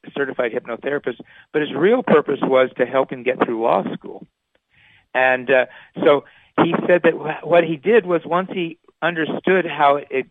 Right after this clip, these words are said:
uh, helped him study and also how to take tests, he started teaching that to the fellow students, and he said he paid about half of his tuition by teaching, uh, classes on how to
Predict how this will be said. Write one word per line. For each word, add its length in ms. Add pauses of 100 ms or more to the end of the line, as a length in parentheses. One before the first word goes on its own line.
(160)
uh, 380
helped 340
him 240 (300)
study 500
and 200
also 600 (180)
how 200
to 140 (160)
take 200 (520)
tests, 360 (600)
he 160
started 360 (100)
teaching 460
that 280 (220)
to 160
the 100
fellow 400 (100)
students, 480 (580)
and 120
he 180
said 140
he 100
paid 340
about 280
half 300
of 160
his 120 (140)
tuition 580 (380)
by 160 (100)
teaching, 540 (460)
uh, 320 (240)
classes 520
on 140
how 180
to 160